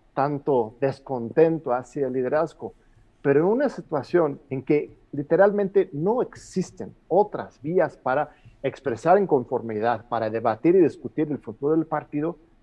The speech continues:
pues es la única vía. Es la única vía, es lo que pasa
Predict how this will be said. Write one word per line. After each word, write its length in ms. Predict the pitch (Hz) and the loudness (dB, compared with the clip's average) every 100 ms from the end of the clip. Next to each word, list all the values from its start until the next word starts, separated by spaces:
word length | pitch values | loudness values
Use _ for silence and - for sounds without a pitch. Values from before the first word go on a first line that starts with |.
| _ | _
pues 120 | - 175 | -10 -8
es 100 | 185 | 0
la 80 | 247 | 0
única 300 | 262 - 147 | 0 -2 -4
vía. 300 | 175 320 277 _ _ - | -2 -4 -6 _ _ -4
Es 80 | 214 | 2
la 80 | |
única 240 | 262 214 170 | 2 4 6
vía, 100 | 214 | 6
es 100 | 233 | 6
lo 160 | 226 | 0
que 200 | 226 180 | 2 0
pasa 640 | - - 190 214 - 269 | -2 2 4 4 4 -2